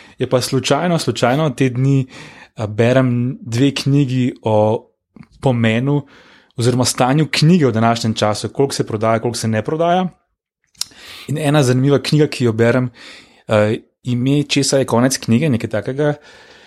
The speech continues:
se ukvarja s prodajo danes in nekoč in neverjetno, kako danes,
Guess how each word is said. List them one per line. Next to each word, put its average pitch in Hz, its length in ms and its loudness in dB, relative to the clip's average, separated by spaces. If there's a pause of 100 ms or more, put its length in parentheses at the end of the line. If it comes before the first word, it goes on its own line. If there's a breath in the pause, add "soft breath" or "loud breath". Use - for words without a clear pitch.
(360 loud breath)
se - 200 0
ukvarja 156 540 2
s - 80 -4
prodajo 120 580 2
danes 113 680 0
in 123 160 -4
nekoč 147 600 0 (120)
in 117 340 0
neverjetno, 135 580 2
kako 113 240 0
danes, 113 760 -2